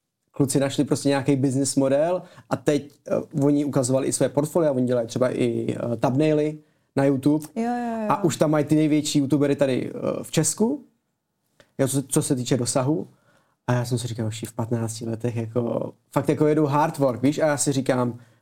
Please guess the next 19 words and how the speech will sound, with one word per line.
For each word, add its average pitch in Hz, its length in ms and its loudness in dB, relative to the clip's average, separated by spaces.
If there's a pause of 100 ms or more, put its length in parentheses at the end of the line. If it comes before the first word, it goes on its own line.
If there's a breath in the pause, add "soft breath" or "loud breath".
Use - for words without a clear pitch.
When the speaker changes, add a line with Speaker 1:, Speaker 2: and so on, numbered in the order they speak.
(100)
Speaker 1:
to 147 80 4
je 151 100 4
skvělý, 196 340 2
že 147 80 0
to 139 100 2
dává 127 260 2
příležitost 127 560 0
mladým 135 340 2
lidem, 143 440 0 (320 soft breath)
protože 131 280 0
třeba 196 220 2
v 117 80 -2
mých 117 360 -2
letech 190 540 0 (1120)
to 170 80 4
člověk 185 260 0
jako 180 160 0
musel 160 340 0
hledat, 175 500 0